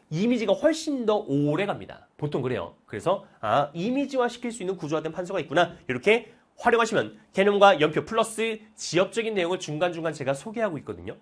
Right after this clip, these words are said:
지도서에 나오는 것들, 이런 것들 해서 같이 보시면 좋겠다 해서, 만약에 동아시아사 세계사를 내가 준비하고 있다, 유월 평가원 모의고사에서 내가 이 동사사를 잘 보고 싶다, 이 강좌 추-, 추천합니다.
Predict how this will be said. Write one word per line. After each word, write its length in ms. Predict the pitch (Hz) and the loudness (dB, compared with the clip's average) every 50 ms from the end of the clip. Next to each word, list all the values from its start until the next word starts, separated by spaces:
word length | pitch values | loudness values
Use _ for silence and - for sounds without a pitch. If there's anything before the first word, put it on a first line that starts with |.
| _ _ _ _ | _ _ _ _
지도서에 440 | - - - 127 147 147 147 190 202 | -12 -10 -6 -4 -4 -4 -2 -2 -2
나오는 200 | 196 175 147 127 | -2 -2 -4 -4
것들, 220 | 101 101 - - 90 | -6 -10 -10 -10 -10
이런 140 | 95 101 | -8 -8
것들 260 | 95 - - 156 180 - _ _ _ _ | -8 -8 -8 -8 -10 -10 _ _ _ _
해서 180 | - - 165 - | -10 -10 -10 -8
같이 360 | - - 123 - - - 180 | -8 -8 -8 -8 -8 -8 -6
보시면 300 | 147 131 131 - 156 185 | -6 -6 -6 -6 -8 -8
좋겠다 400 | 170 - - 147 143 - 135 131 - - _ _ _ _ - | -8 -10 -12 -4 0 0 0 0 -2 -10 _ _ _ _ -2
해서, 180 | 247 247 302 | 2 4 4
만약에 400 | 240 160 139 175 214 170 117 104 | 4 4 4 2 2 2 0 0
동아시아사 440 | - 147 147 175 214 220 220 220 214 | 0 0 2 4 4 4 2 0 0
세계사를 360 | 220 247 233 240 220 233 220 | -2 -4 -4 -2 0 0 0
내가 160 | 190 165 165 | 0 2 0
준비하고 320 | 175 175 165 165 180 175 147 | -2 -2 -2 -2 0 0 0
있다, 260 | 131 - 156 147 - - - - - - | 4 4 4 4 2 -2 -18 -18 -6 2
유월 260 | 147 165 202 214 208 | 6 8 8 8 6
평가원 340 | 214 254 247 247 254 254 226 | 4 0 2 4 4 4 4
모의고사에서 440 | 160 156 175 180 180 185 185 165 151 | 4 4 4 4 2 2 0 -2 0
내가 180 | 131 131 156 156 | 2 4 4 2
이 180 | 151 170 170 | 2 -2 -4
동사사를 540 | 165 - 147 156 175 170 165 151 127 143 156 | -2 -2 0 0 0 -2 -4 -4 -4 -4 -6
잘 320 | 151 - - 120 120 123 | -6 -4 -4 -2 -2 -2
보고 120 | 120 139 151 | -2 -4 -6
싶다, 260 | 147 151 - 127 - - - - _ | -4 -2 -4 -4 -4 -6 -16 -12 _
이 180 | - 175 190 175 | -4 -2 -2 -2
강좌 400 | - 139 120 110 131 135 139 - _ | -2 -2 0 0 0 0 -2 -4 _
추-, 160 | - - - _ | -20 -20 -20 _
추천합니다. 500 | - - - - 190 156 131 127 107 85 | -14 -12 -8 -4 -4 -4 -4 -6 -8 -10